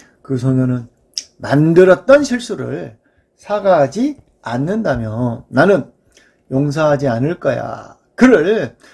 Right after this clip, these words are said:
뭐, 뭐뭇에 대한 것이죠. 우리 저번 시간에 배웠잖아요. 그가 말한 것에 대한.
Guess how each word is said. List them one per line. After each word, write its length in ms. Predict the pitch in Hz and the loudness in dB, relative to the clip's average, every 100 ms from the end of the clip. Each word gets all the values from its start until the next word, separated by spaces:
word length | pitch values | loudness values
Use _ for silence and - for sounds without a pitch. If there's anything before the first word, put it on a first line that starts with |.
| _ | _
뭐, 240 | 247 214 175 | -2 -2 -2
뭐뭇에 540 | 139 151 185 202 160 | -4 -2 0 -2 -2
대한 420 | 131 143 120 120 | -2 -2 -2 -8
것이죠. 480 | - 160 202 226 165 | -6 -4 -2 2 2
우리 120 | 156 | 2
저번 260 | 147 170 220 | -2 -2 -2
시간에 280 | 196 190 139 | -2 -4 -2
배웠잖아요. 540 | 147 165 143 120 120 - - _ | -2 -4 -6 -6 -6 -10 -20 _
그가 500 | - 160 196 185 - _ _ - | -4 2 2 2 -4 _ _ -4
말한 520 | 139 156 165 156 131 | 0 2 0 -2 -2
것에 480 | 135 127 254 320 - _ _ _ | -4 2 2 2 -4 _ _ _
대한. 280 | - 123 92 | -6 -6 -6